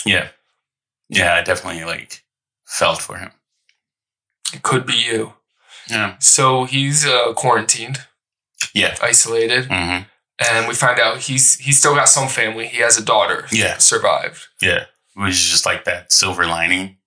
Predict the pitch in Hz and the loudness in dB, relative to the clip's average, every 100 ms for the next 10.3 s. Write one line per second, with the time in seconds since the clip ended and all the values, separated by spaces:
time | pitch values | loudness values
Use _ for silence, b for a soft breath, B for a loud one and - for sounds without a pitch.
0 | _ 104 107 110 113 117 117 120 135 127 | _ 0 2 2 2 2 2 0 0 0
1 | 123 87 85 101 90 85 82 85 82 92 | 0 0 0 -2 0 0 -2 -6 -8 -4
2 | 82 - 95 87 85 90 87 87 85 - | -4 -2 0 0 0 -4 -4 0 0 0
3 | B B B 95 - - 95 92 98 92 | B B B 0 2 4 4 4 2 0
4 | 80 80 _ - 87 87 - _ _ _ | -8 -18 _ -6 -6 -6 -14 _ _ _
5 | 107 113 90 - _ - 82 80 _ _ | -2 2 2 -2 _ -4 -4 -4 _ _
6 | _ _ _ _ _ - 117 113 101 65 | _ _ _ _ _ -4 0 2 2 -2
7 | - _ _ - 131 127 123 117 113 113 | -12 _ _ -6 0 2 4 2 2 2
8 | 117 113 113 113 113 113 113 _ - - | 2 0 0 0 0 -2 -10 _ -8 -4
9 | - 98 _ _ - 110 - 110 101 98 | -4 -6 _ _ -6 0 2 2 -4 -2
10 | - 113 | -2 -2